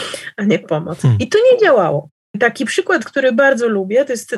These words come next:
Speaker 1: też taki Ashoka Fellow, który się nazywa David Kuria, który zauważył, że w bardzo wielu, e, tych dzielnicach slumsów różne organizacje humanitarne, rozwojowe stawiają toalety. I te toalety bardzo szybko są niszczone.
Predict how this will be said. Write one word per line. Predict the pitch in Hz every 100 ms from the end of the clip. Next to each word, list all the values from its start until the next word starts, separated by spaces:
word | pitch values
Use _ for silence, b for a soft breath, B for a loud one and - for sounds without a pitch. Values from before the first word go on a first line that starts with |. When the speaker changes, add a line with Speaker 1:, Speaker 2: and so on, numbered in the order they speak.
| 190
Speaker 1:
też | 247 -
taki | 247 214 226
Ashoka | 208 220 214
Fellow, | 208 240 226
który | 214 208
się | 208
nazywa | 208 202 208 202 190
David | 202 196 196
Kuria, | - - 175 175 196 240
który | 233 - 233 226 226 214 _ -
zauważył, | 208 233 247 285 285
że | 220
w |
bardzo | 208 254 247
wielu, | 226 240 220 202 B B B B -
e, | 220 196
tych | 220
dzielnicach | 202 214 240 262 226
slumsów | - 220 190 175 156 214 247 339 - B B B -
różne | 254 302 277
organizacje | 226 220 220 202 233 240 - 226 214 208 208 -
humanitarne, | - 208 208 202 240 247 226
rozwojowe | 208 202 190 202 214 240 247
stawiają | - 220 202 214 240 233 233 247 202
toalety. | 196 226 202 170 151 - -
I | 208
te | 240 330
toalety | 320 262 277 277 254
bardzo | 262 302 269
szybko | - 262 -
są | 254 240
niszczone. | 226 311 - - - -